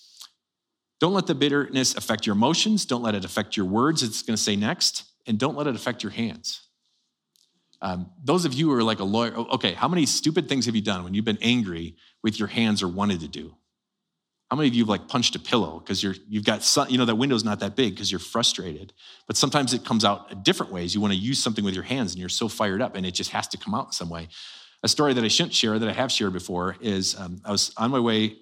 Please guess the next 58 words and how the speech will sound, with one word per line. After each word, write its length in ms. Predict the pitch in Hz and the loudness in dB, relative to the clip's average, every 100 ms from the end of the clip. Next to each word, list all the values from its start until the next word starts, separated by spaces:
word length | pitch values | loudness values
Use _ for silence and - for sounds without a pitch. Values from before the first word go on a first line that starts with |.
| _ | _
back 260 | 110 101 - | -2 -2 -2
from, 360 | 101 95 98 | -2 -2 -2
so 200 | 98 110 | -2 0
CrossFit, 440 | 98 - 127 - 90 | 0 2 2 0 -2
I 40 | |
used 160 | 98 - | -4 -4
to 80 | |
CrossFit 420 | - 92 87 95 - | -2 -2 -2 -6 -12
before 220 | - 87 | -10 -6
hip 160 | - | -4
surgery. 340 | - 90 87 82 - - - - - | -4 -6 -8 -10 -14 -18 -18 -18 -6
And 140 | 117 | -4
so 280 | 104 113 104 | 0 2 2
we 180 | 98 101 | 0 0
went 160 | 127 123 | 0 2
CrossFitting. 580 | 123 120 - 101 98 | 2 2 0 0 -2
It's 120 | 95 - | -4 0
five 240 | 123 127 | 2 2
in 40 | |
the 60 | 123 | 2
morning 380 | 107 101 98 92 | 2 2 0 -2
or 20 | |
something 180 | 90 95 | -4 -6
like 120 | 90 | -4
that, 180 | 90 90 | -2 2
six 220 | 123 117 | 2 2
in 40 | |
the 60 | 101 | -2
morning. 380 | 92 87 87 82 - _ - | -2 -4 -8 -12 -20 _ -6
And 120 | 104 | -2
I 60 | 98 | 0
see 260 | - 123 | 2 4
this 200 | 120 104 | 4 2
kid 480 | - - 113 101 107 | 2 2 2 0 -4
pull 180 | - 113 | 0 2
up 240 | 98 92 - | 2 -2 -6
and 80 | 101 | -4
he 80 | 113 | -4
opens 260 | 120 135 | -4 -2
his 120 | 113 | -2
car 200 | - 123 | 0 0
door. 240 | 113 92 92 | 0 -2 -2
And 80 | 101 | -2
I've 80 | |
told 220 | 101 113 101 | -2 -2 0
you 80 | |
this, 160 | 87 - | 0 -2
right? 80 | 95 | -2
And 80 | 101 | -2
he 60 | |
sets 220 | - 107 | -2 -2
his 120 | - - | -2 -2
coffee 320 | 113 110 120 | 0 0 -4
cup 180 | 123 113 | -2 -2
outside 320 | 107 - 110 | -2 -2 -2
his 120 | 104 | -2
car 180 | - 117 | -2 -2
door. 260 | 139 147 | -4 -8